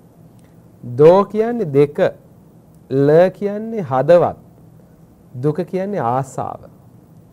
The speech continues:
දො, ල, දුක. හදවත් දෙකක් අතර ඇති වෙන ආසාව තමයි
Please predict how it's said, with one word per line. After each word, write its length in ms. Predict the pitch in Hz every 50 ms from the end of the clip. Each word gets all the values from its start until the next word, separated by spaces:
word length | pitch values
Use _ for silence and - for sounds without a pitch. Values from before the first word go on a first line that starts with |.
| _ _ _ - _ - _ _ -
දො, 260 | 120 120 147 160 185 202 - - - _ _ _
ල, 160 | 123 127 131 147 175 - - _ - _ - 123 123 120
දුක. 260 | 139 156 160 156 - 170 147 - - - - - _ _ _ _ _ _ _ _ _ _ - - _ _ _ _ _ _ -
හදවත් 720 | - 131 139 147 151 156 185 208 220 240 254 247 - 160 143
දෙකක් 460 | 147 151 147 196 202 214 - - -
අතර 260 | 208 208 - 220 214
ඇති 360 | 202 151 123 131 131 - 180 180
වෙන 160 | 196 214 214
ආසාව 760 | - - 123 131 143 151 170 165 - - 196 202 208 214 202
තමයි 300 | - 202 214 254 269